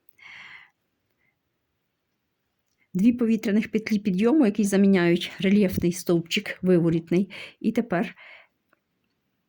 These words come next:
робимо один стовпчик рельєфний лицевий. Це вже ми вміємо.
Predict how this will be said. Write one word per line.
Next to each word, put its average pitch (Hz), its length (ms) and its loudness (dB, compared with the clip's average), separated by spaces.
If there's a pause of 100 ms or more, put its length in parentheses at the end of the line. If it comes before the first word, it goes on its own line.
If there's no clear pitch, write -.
(840)
робимо 233 560 2 (880)
один 214 260 4
стовпчик 170 580 -4
рельєфний 180 540 0
лицевий. 202 640 0 (2500)
Це - 140 -6
вже 190 160 -4
ми 202 160 2
вміємо. 175 360 0